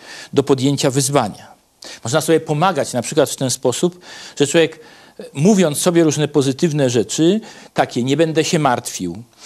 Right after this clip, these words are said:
nie będę rozpaczać”, e, s-, e, nabiera odwagi.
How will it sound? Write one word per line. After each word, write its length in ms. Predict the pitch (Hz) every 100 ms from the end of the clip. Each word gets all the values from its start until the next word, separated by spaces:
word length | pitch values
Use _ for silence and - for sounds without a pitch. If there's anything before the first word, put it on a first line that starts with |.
| -
nie 80 | 131
będę 260 | 156 156 160
rozpaczać”, 840 | 160 - 156 123 - 73 - - _ _ - -
e, 40 | 104 107 101 101 101
s-, 360 | 98 - - -
e, 1040 | - 73 58 - _ - _ _ _ 113
nabiera 380 | 135 139 170 160
odwagi. 680 | 151 139 165 160 104 -